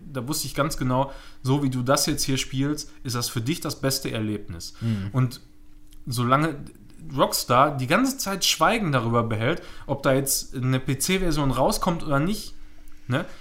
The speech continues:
Speaker 1: bin ich eigentlich auch gar nicht bereit,
Speaker 2: Hm.
Speaker 1: denen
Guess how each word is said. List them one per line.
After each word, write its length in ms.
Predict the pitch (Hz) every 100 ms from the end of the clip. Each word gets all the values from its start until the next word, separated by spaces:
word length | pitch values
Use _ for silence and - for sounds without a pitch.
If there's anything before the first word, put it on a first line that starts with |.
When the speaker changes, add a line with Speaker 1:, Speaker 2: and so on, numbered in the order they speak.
| - -
Speaker 1:
bin 100 | 165
ich 120 | 139
eigentlich 260 | 151 185 160
auch 100 | 135
gar 160 | 147
nicht 180 | 180 -
bereit, 560 | 147 147 190 156 - - - - - 139
Speaker 2:
Hm. 80 |
Speaker 1:
denen 260 | 127 165 175